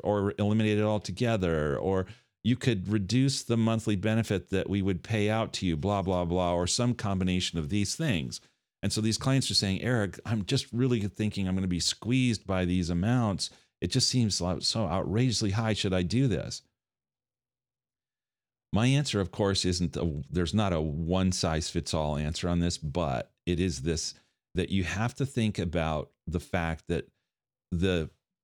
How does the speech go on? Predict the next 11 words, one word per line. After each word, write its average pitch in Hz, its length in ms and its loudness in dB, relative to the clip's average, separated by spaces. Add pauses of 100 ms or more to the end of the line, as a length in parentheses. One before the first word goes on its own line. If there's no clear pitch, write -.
(140)
the 85 140 0
question - 500 -2
that 127 120 2
you're 113 260 2
addressing 95 600 0
now 82 420 0
is 85 220 -2
not, 90 460 0
"Would 107 300 2
I 127 180 2
have 107 280 -2